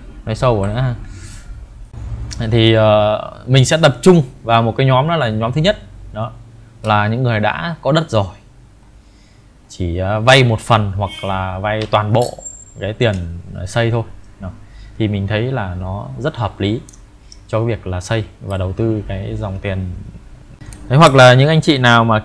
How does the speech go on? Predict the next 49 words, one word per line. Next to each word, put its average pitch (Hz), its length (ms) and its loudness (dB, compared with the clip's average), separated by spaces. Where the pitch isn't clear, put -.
kiểu 104 100 -6
là 107 100 -2
đang 131 160 -2
định 135 160 -4
bán 123 180 2
đất 185 140 2
nhưng 139 320 4
mà 101 260 -6
bán 117 260 2
nó 156 100 -4
không 143 100 2
được 113 140 0
giá 120 180 2
ấy, 170 260 0
có 139 100 -2
thể 131 180 0
là 104 120 0
đất - 240 0
do 120 200 2
lỗi 123 240 0
phong 120 240 -4
thủy 104 440 -4
hoặc 110 140 -6
là 101 380 -6
đất 131 240 -6
méo, 175 540 0
ờ, 104 100 -8
mình 104 240 -2
bán 151 260 0
nó 165 100 -4
không 131 180 -2
được 107 140 -4
giá 165 460 0
thì 110 580 0
cũng 165 340 -8
có 135 180 -6
thể 107 140 -6
là 98 80 -8
mình 101 180 -6
xây 120 280 0
xong 113 240 -8
là 101 60 -6
mình 95 220 -4
lại - 240 -6
bán, 107 340 -2
thì 110 100 -6
mình 98 200 -8
thấy 104 100 -8
là, 123 260 -6